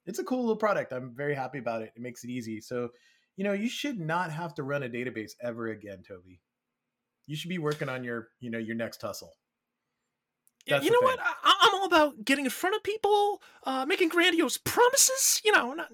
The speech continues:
Speaker 2: not much of a database guy, but I hear those things are important.
Speaker 1: Yeah, see, you should, you should try Astra, because if you're not a database person, th-, it's your database. You just click a button and it's done.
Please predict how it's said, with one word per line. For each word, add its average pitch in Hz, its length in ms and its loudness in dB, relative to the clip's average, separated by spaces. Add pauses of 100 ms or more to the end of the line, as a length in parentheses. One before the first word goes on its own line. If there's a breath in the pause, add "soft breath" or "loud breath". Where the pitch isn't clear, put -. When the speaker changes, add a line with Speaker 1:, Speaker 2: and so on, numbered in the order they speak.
Speaker 2:
not 302 140 -10
much 269 140 -12
of 208 40 -10
a 202 40 -14
database 381 500 4
guy, 359 300 0 (240 loud breath)
but 277 240 4 (480 soft breath)
I - 40 -12
hear - 280 -8
those 480 160 6
things 359 180 0
are 233 60 0
important. 208 400 -4 (1200 soft breath)
Speaker 1:
Yeah, 285 260 -2 (240)
see, 240 200 -2
you 185 180 -2
should, 208 360 -4
you 160 160 -6
should 151 220 -6
try 123 300 -2
Astra, 202 340 0
because 139 480 -4
if 143 160 -6
you're 139 100 -2
not 135 200 0
a 135 40 -2
database 151 460 -6
person, 294 340 -4 (720)
th-, 190 120 -6
it's 180 160 -8
your 202 100 -2
database. 185 540 -4
You 151 80 -4
just 160 180 -6
click 185 220 -4
a 156 40 -6
button 156 300 0
and 117 140 -4
it's 110 140 -10
done. 113 320 -6